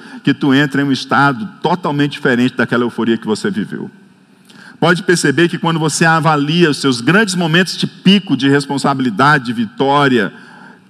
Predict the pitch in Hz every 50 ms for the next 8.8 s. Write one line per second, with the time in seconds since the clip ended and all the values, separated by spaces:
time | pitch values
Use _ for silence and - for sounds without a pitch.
0 | _ _ - - 120 147 185 214 208 196 185 160 147 143 - 151 170 170 165 160
1 | 156 135 143 151 151 - - 143 147 - 156 143 - - - 156 165 165 156 139
2 | 110 98 131 135 147 160 160 147 123 110 101 90 87 90 107 127 135 139 147 156
3 | 151 - - 135 104 120 117 110 107 101 95 85 - - - - - - - -
4 | - - _ _ _ _ _ _ _ _ - 107 110 120 127 131 - - - 135
5 | 131 117 139 139 127 - 143 143 - 160 135 113 135 131 120 101 98 87 107 127
6 | 143 151 151 139 120 107 104 104 78 78 85 87 87 - - - - - - -
7 | - 113 113 127 135 139 - - - 131 117 - - - 147 143 156 156 143 143
8 | 151 143 127 - 135 139 147 147 - - - 113 101 95 90